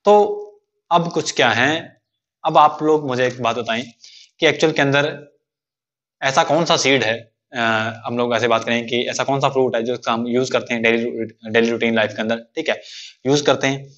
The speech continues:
और अगर हम उसके अंदर पार्थेनोकार्पी को इंड्यूस कर दें, अगर हम लोग उसके अंदर पार्थेनोकार्पी को इंड्यूस कर दें, तो वो हमारे खाने लायक बचेगा नहीं,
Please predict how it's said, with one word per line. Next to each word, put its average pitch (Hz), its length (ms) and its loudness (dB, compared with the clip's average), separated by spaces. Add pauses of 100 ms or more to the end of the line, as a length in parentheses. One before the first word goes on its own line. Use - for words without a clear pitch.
(540)
और 170 120 4
अगर 165 260 4
हम 165 180 2
उसके 175 200 -2
अंदर 170 120 0
पार्थेनोकार्पी 143 640 0
को 143 80 -2
इंड्यूस 135 220 0
कर 127 140 -4
दें, 127 120 -2 (760)
अगर 123 180 0
हम 117 140 0
लोग 117 120 2
उसके 117 180 -2
अंदर 117 160 0 (160)
पार्थेनोकार्पी 120 600 2
को 117 100 -2
इंड्यूस 117 220 -2
कर 113 160 0
दें, 120 160 -2 (580)
तो 185 60 0
वो 180 100 4
हमारे 143 240 2
खाने 135 220 0
लायक 139 200 0
बचेगा 123 320 2
नहीं, - 160 -8